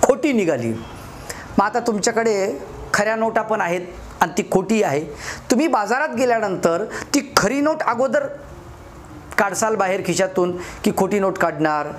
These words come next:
अर्थात खोटी. का? खरी तर केव्हाही बाजारात खपणार आहे ना, कधीही, अर्ध्या रात्री, केव्हाही, कुठेही कोणी घेईल ना त्या नोटेला,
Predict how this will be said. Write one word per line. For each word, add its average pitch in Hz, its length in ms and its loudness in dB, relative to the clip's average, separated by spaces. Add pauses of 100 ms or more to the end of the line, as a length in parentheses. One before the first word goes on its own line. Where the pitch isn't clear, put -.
(460)
अर्थात 180 280 2 (560)
खोटी. 123 360 -2 (320)
का? 226 180 2 (300)
खरी 359 200 4
तर 370 120 -2
केव्हाही 359 480 0 (640)
बाजारात 240 340 4 (120)
खपणार 285 400 2
आहे 285 100 0
ना, 151 420 0 (320)
कधीही, 285 480 2
अर्ध्या 277 420 0
रात्री, 285 340 0
केव्हाही, 294 680 2
कुठेही 294 760 0
कोणी 294 440 2
घेईल 330 200 2
ना 339 100 2
त्या 339 140 0
नोटेला, 233 480 0